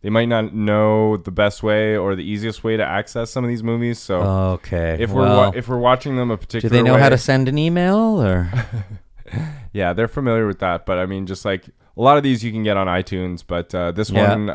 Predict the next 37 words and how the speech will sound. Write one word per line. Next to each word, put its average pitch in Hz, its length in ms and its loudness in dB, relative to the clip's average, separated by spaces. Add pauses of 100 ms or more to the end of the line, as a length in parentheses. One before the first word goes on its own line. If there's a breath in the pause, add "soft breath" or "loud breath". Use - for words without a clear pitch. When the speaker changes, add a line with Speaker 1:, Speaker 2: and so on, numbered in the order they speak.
(420)
Speaker 1:
I 90 80 -2
think 110 240 -6
readily 107 360 0
available 92 360 -2
on 87 160 -4
YouTube. 85 400 -8
So 82 140 -10
just 85 240 -14
gonna 92 160 -8
rock 92 160 -2
Speaker 2:
Our 127 120 6
Speaker 1:
that 92 180 0
right - 0 -
now. - 60 -4
Speaker 2:
first 170 540 4
two 208 320 4
episodes 117 640 2
are 101 120 4
available 98 400 0
on 92 160 0
the 87 80 -6
Criterion 92 760 -4
channel. 87 380 -4
I 90 100 -4
know 95 220 0
Speaker 1:
Yeah, 90 180 2
Speaker 2:
Ali's 110 260 2
on 95 100 2
Speaker 1:
and, 85 100 0
Speaker 2:
there 95 180 0
Speaker 1:
uh, 90 40 -2
Speaker 2:
too. 110 360 -2 (100)
Speaker 1:
Museo, 107 540 0
because 101 400 -4
it 98 80 -4
was, 87 440 -4
um, 78 540 -10